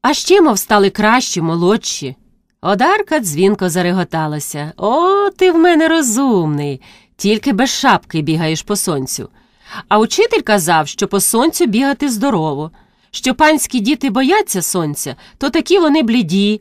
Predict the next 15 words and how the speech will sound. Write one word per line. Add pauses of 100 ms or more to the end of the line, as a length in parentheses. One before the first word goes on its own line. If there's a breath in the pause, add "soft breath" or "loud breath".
замлілі». (240)
Одарка
ще
дужче
засміялася. (680 soft breath)
«А
що
там
килина
робить?»
спитала. (540 soft breath)
«Килина
уже (220 soft breath)
поздіймала
казанки,